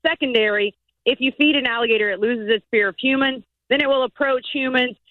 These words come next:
and then it will also be deemed a nuisance. And that's how those alligators are collected. But since you brought that up, Gatorland does have a program intact that is fueled by our YouTube channel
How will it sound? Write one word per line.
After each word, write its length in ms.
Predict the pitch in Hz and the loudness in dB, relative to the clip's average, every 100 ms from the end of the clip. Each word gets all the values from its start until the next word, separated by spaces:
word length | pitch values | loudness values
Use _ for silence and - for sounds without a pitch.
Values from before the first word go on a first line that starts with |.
| - | -6
and 140 | 233 254 | -2 0
then 80 | |
it 100 | 247 | 2
will 200 | 226 233 | 2 0
also 720 | - 233 262 - 247 214 208 196 | 0 -2 -4 -2 0 0 0 -2
be 200 | 196 220 | -4 -4
deemed 340 | 190 240 226 | -4 -4 0
a 60 | 202 | 0
nuisance. 460 | 196 220 - 196 160 | 2 0 0 -2 -2
And 120 | 196 | -2
that's 200 | 208 240 | -2 -4
how 160 | 254 240 | -2 0
those 180 | 233 220 | 0 0
alligators 420 | 220 202 208 202 | -2 -2 -4 -2
are 80 | 226 | -2
collected. 420 | 254 285 302 302 | 0 -2 -2 -2
But 140 | 302 - | -2 -2
since 140 | 370 349 | -8 -2
you 140 | 359 | 0
brought 280 | 359 330 339 | 0 0 -2
that 220 | 349 349 | -2 0
up, 260 | 359 392 - _ _ _ _ - 180 | 0 -2 -6 _ _ _ _ -6 0
Gatorland 640 | 302 359 302 262 220 202 | 2 2 2 0 0 0
does 200 | 269 285 | -2 -2
have 180 | 302 262 | -4 -4
a 60 | |
program 540 | 247 285 277 247 220 190 | -4 -2 0 0 -2 -2
intact 580 | 208 220 - 214 196 - | -6 -6 -2 -2 -2 -2
that 140 | 214 | -2
is 100 | 196 185 | -2 -2
fueled 240 | 185 175 | 0 2
by 160 | 170 170 | 2 0
our 140 | 170 | 0
YouTube 440 | 175 185 185 214 208 | -2 -4 -2 -4 0
channel 380 | 240 233 262 | 0 2 -2